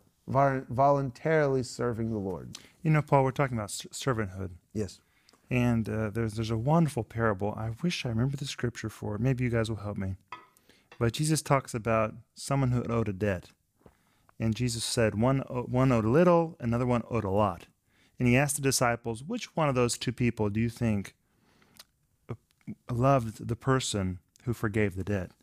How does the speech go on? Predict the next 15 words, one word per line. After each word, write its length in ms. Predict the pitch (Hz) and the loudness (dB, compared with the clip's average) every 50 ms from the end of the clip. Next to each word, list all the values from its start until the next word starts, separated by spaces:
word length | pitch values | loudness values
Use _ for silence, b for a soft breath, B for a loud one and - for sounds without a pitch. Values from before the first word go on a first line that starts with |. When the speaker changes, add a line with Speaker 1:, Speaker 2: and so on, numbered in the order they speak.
| _ _ - | _ _ -8
Speaker 1:
Hmm. 100 | 110 101 | -4 -2
Speaker 2:
And 80 | 135 131 | 0 0
the 40 | |
disciples 440 | 120 123 - - 117 104 - - 110 | 2 2 2 2 0 0 -2 -6 -8
said, 160 | - - 113 | -8 -8 -8
"Of 180 | - 110 - - | -8 -10 -12 -14
course, 440 | - - - - 240 269 226 - - | -16 -10 -4 0 2 2 2 0 -2
the 120 | - 113 | -4 -2
one 160 | 113 117 117 | 0 0 0
who 160 | 110 123 123 107 | 0 -2 -2 -2
owed 220 | 110 117 120 120 | -2 -2 -2 0
the 60 | 131 | 0
most." 520 | 131 147 175 208 208 - - - - - - _ - 127 | -2 0 0 -2 -2 -4 -6 -8 -10 -12 -18 _ -10 -8
Speaker 1:
Mm-hmm. 1400 | 104 101 113 135 143 139 123 - - - _ _ _ _ _ _ _ - _ - - _ - - - - 123 | -6 -4 -4 -4 -6 -6 -10 -12 -18 -20 _ _ _ _ _ _ _ -20 _ -20 -20 _ -20 -16 -8 -2 0
Speaker 2:
And 480 | 120 120 120 120 117 117 113 110 - | 2 2 2 2 2 2 0 -2 -4